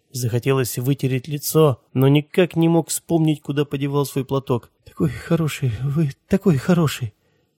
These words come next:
Лев не заметил, как они оказались на кровати. И Юля навалилась сверху, обжигала поцелуями, расстегивая его рубашку. "Забрать мою девочку". Не в силах пошевелиться, Лев почувствовал влагу на лице. Слизнул капельку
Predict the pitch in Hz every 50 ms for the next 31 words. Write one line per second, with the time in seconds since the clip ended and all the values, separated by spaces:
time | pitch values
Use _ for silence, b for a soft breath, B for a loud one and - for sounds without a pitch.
0 | _ _ - 107 104 107 117 143 175 165 - - 147 147 147 127 131 123 117 123
1 | 123 - 120 110 - 110 - 117 110 110 117 120 120 117 - - 107 98 95 104
2 | 98 98 101 98 - 104 101 - - 101 98 95 90 87 - - - - _ _
3 | _ _ - 117 110 113 147 190 185 175 160 160 156 151 151 160 165 165 165 147
4 | - - - 135 135 165 170 - - - 123 117 117 113 127 123 139 139 143 139
5 | 135 127 - 135 - - 139 147 156 151 139 127 131 127 123 123 123 - - 123
6 | 117 120 120 120 120 120 120 120 117 117 120 123 123 120 110 104 - - 107 -
7 | - - - - - - - 185 190 180 170 151 - - 214 220 226 226 240 226
8 | 220 208 202 196 170 165 - - - - - B B B B B B B B B
9 | B B _ _ - 135 120 113 - - - 135 131 127 - - 127 113 - 127
10 | 117 123 123 131 135 - - - 131 123 123 123 131 135 123 - - _ - 131
11 | 127 - - 139 131 117 - - 127 127 127 127 123 117 123 120 120 117 113 117
12 | 120 117 117 113 117 104 - - 107 98 92 - _ _ _ _ - - - 127
13 | 131 127 120 135 143 135 120 - - 139 135 - 139 131 123 - 139 131 120